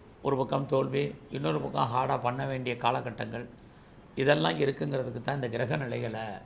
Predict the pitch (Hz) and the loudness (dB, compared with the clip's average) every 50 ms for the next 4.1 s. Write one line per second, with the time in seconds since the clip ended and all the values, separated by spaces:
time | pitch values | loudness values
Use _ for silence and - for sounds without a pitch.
0 | - - - - - - 135 139 147 156 139 131 120 113 - 143 - - - - | -16 -20 -18 -6 0 2 4 4 4 2 2 0 -4 -6 -8 -6 -6 -6 -6 -6
1 | - - - - - - - - - - - - - - - - - - - - | -8 -12 -16 -18 -18 -20 -20 -20 -20 -20 -20 -20 -20 -20 -20 -20 -20 -18 -16 -16
2 | - - - 147 151 165 165 139 139 156 147 - 190 180 175 160 151 160 151 143 | -16 -4 -2 0 4 6 6 6 6 6 6 4 4 4 4 4 4 4 2 2
3 | 147 143 151 151 151 156 156 156 147 143 131 135 131 120 123 120 120 - 123 120 | 2 2 2 2 0 0 0 0 0 0 -2 -2 -2 -2 -4 -4 -4 -2 -2 -2
4 | 120 - | -2 -4